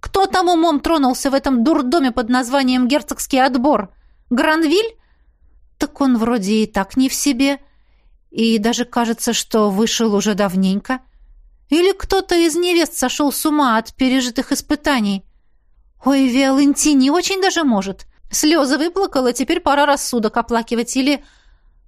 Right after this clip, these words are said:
О, только не говорите мне. Не-не, не дайте боги. Неужели девицы Ламии узнали от Саи, что я больше не могу защитить их от демона, и впали в безумие?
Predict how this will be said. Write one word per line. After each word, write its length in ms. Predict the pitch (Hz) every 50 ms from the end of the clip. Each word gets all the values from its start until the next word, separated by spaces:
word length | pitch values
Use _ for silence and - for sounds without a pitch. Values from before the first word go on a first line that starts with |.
| - _ _ _ _ _
О, 140 | - 208 202
только 240 | - - 214 - 254
не 80 | 262
говорите 460 | 240 285 269 294 302 294 233 - -
мне. 240 | 220 220 220 220 214
Не-не, 520 | 214 220 220 226 226 240 294 359 381 392 359
не 140 | 320 320
дайте 300 | 277 330 339 330 - 381
боги. 380 | 349 370 339 247 202 226 214 - - - - - _ _
Неужели 440 | - 247 277 311 330 339 403 381 370
девицы 400 | 285 294 339 320 339 - - 320
Ламии 400 | 311 311 330 349 349 330 294 269
узнали 380 | 277 277 254 277 320 311 285 269
от 160 | 269 262 -
Саи, 380 | - - - 311 294 285 262 247
что 180 | - - -
я 160 | 247 269 277
больше 280 | 240 277 277 - - 285
не 100 | 277 277
могу 280 | 277 285 277 262 285 254
защитить 420 | 269 262 - - - - 277 -
их 120 | 254 -
от 180 | 269 247 - -
демона, 380 | 214 269 339 349 359 349 330 294
и 60 | 294
впали 360 | - - - 311 311 302 311
в 60 | 285
безумие? 680 | 277 339 349 330 339 392 381 302 240 226 220 226 226